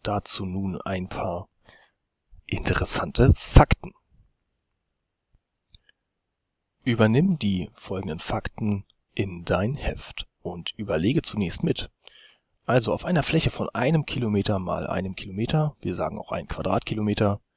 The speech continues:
wie viele Tierarten, schätzt du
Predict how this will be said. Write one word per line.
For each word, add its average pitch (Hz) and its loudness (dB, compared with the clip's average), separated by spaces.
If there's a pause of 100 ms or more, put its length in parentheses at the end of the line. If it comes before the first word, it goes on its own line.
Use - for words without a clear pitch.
(520)
wie 123 -4
viele 113 0
Tierarten, - 2
schätzt - 2
du 90 -10